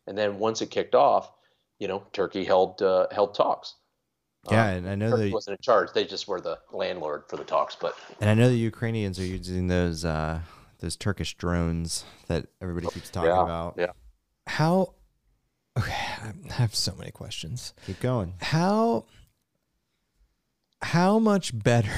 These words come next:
Speaker 3: <laughs> So one thing I, I, I look at this conflict and I look
Speaker 1: Making,
Speaker 3: what's going
Speaker 1: we're
Speaker 3: on.
Speaker 1: making progress.
Speaker 3: Perfect.
Speaker 2: Yeah. <laughs> Good.
Speaker 3: And one thing I talk to my friends about,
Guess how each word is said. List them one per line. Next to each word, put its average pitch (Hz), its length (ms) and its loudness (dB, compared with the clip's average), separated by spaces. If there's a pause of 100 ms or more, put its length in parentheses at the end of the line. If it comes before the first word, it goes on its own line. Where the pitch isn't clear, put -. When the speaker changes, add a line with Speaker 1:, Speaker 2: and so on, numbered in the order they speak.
(160)
Speaker 3:
<laughs> - 60 -6
So 120 220 2
one 156 240 4
thing 143 180 4
I, 113 200 6 (220)
I, 104 60 2 (140)
I 113 60 4
look 139 220 6
at 160 80 4
this 120 140 0
conflict - 580 -4
and 92 80 -4
I 95 40 -4
look 107 120 -4
Speaker 1:
Making, 107 200 0
Speaker 3:
what's 104 80 0
going 104 100 -2
Speaker 1:
we're 101 80 2
Speaker 3:
on. 101 40 2
Speaker 1:
making 113 300 2
progress. 123 460 6
Speaker 3:
Perfect. 139 580 4
Speaker 2:
Yeah. 120 140 0 (100)
<laughs> - 100 -12
Good. 98 100 -4 (560)
Speaker 3:
And 131 160 6
one 160 160 6
thing 147 160 6
I 127 100 6
talk 123 240 4
to 127 60 0
my 117 60 4
friends 117 220 2
about, 107 300 0